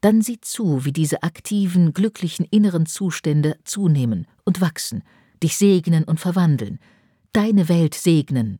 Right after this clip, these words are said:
und verwandeln. Die allweise, allliebende, alles richtende Christuskraft ist jetzt in mir aufgerichtet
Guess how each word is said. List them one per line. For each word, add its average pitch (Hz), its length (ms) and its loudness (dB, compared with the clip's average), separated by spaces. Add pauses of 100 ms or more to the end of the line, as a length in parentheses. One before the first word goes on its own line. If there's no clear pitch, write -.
und 135 160 -2
verwandeln. 120 600 -6 (1600)
Die 185 260 0
allweise, 156 880 -4 (360)
allliebende, 165 880 -2 (340)
alles 175 400 -2
richtende 180 460 -2
Christuskraft - 960 -6 (500)
ist - 200 -4
jetzt - 400 -2
in 190 240 4
mir 180 240 0
aufgerichtet - 840 -10